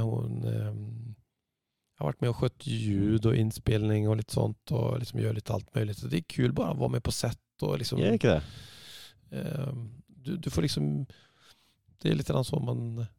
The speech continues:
Speaker 1: tyvärr med barn idag, de sitter bara för mycket på den här iPaden eller lite grann, eh,
Speaker 2: Mm.
Speaker 1: du måste liksom skapa dina minnen själv, va?
Speaker 2: Det er det jeg tenker
Speaker 1: Du
Speaker 2: også.
Speaker 1: kan inte bara sitta och titta på alla andra som gör saker, utan
Speaker 2: Nei.
Speaker 1: gör saker själv.
Speaker 2: Det er akkurat det jeg tenker også.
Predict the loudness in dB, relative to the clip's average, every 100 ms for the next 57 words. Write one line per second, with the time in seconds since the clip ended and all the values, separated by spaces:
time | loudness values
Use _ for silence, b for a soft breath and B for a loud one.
0 | _ _ _ -6 -2 0 -2 -2 0 0
1 | 2 2 2 2 0 -6 -8 -6 -2 2
2 | 0 -2 -2 -4 -4 -4 0 0 0 2
3 | 0 0 0 0 0 0 2 2 2 -2
4 | 0 2 2 2 0 0 2 6 6 6
5 | 4 4 4 4 2 4 2 B B B
6 | -8 2 2 2 0 0 2 2 2 2
7 | 2 0 0 0 0 0 -2 -8 0 2
8 | 4 4 4 2 -4 -2 -2 2 2 4
9 | 2 4 2 2 2 2 2 2 2 2
10 | 0 0 0 0 2 4 4 0 -8 -12
11 | -10 -2 -2 0 2 6 6 6 4 2
12 | 0 -2 -4 -2 -2 -2 -4 -12 -20 -20
13 | _ -2 0 -2 0 0 2 0 0 -6
14 | 0 0